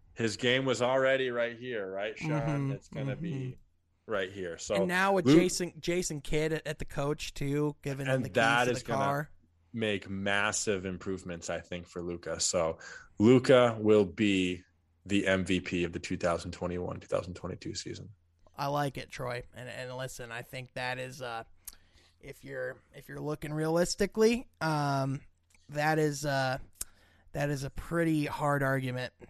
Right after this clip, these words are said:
Speaker 2: to, uh, to dispute. Um, m-, but for the sake of us having different answers,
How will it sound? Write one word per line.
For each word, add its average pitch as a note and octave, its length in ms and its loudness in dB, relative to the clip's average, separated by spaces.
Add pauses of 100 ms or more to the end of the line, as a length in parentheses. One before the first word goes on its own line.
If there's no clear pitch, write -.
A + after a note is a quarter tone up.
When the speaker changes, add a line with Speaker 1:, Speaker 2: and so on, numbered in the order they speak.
(140)
Speaker 2:
to, B2 540 -8 (180)
uh, G2 280 -12 (360)
to - 160 -12
dispute. A#2+ 560 -10 (920)
Um, A#2+ 520 -6 (1120)
m-, C#3+ 360 -10 (400)
but F3 580 0 (840)
for C#3+ 120 -10
the C3 100 -10
sake F3+ 500 0 (200)
of C#3+ 140 -4
us D3 160 -2
having C#3+ 400 -4
different D3 400 -6
answers, B2+ 580 -10